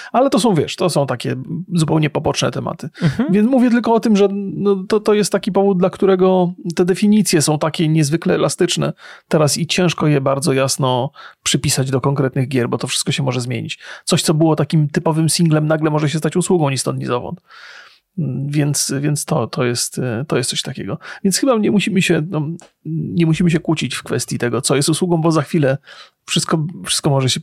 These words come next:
Speaker 1: totalnie poprzestawiać. Więc
Speaker 2: Dobra klamra. Dob-, <laughs> e, o grach, usługach. E, wiesz co, zanim jeszcze do, e,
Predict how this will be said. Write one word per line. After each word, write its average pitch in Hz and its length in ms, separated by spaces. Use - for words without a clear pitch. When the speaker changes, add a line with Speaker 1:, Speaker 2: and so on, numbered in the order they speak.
Speaker 1:
totalnie 131 340
poprzestawiać. 131 640
Więc 302 360
Speaker 2:
Dobra 190 320
klamra. 143 520
Dob-, 156 220
<laughs> 170 60
e, 131 360
o 139 160
grach, 135 300
usługach. 139 680
E, 127 420
wiesz 160 180
co, 208 160
zanim 240 260
jeszcze 220 260
do, 160 500
e, 131 680